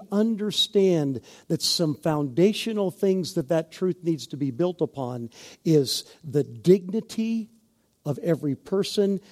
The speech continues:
our equality that's related to our identity as being created in the image of God and being recreated in Christ, and then our unity as followers of Christ. We need to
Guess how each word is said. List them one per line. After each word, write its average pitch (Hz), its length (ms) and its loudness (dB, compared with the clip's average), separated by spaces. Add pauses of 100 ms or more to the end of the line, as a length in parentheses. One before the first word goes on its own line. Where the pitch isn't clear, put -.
(600)
our 147 140 0
equality 202 1160 0 (220)
that's - 260 -2
related 165 500 2
to 180 160 -4
our 156 180 2
identity 190 1000 2 (280)
as 143 240 2
being 151 400 4
created 170 400 2
in 143 140 0
the 180 220 0
image 196 280 4
of 147 200 2
God 170 500 4
and 147 160 -2
being 139 300 0 (240)
recreated 196 680 4
in 165 200 -2
Christ, 175 760 2 (260)
and 156 300 2
then 147 380 4 (800)
our 147 360 2
unity 165 760 2
as 151 200 -2
followers 143 540 -2
of 117 120 -6
Christ. 135 380 -6
We 143 80 -4
need 147 160 -2
to 131 140 0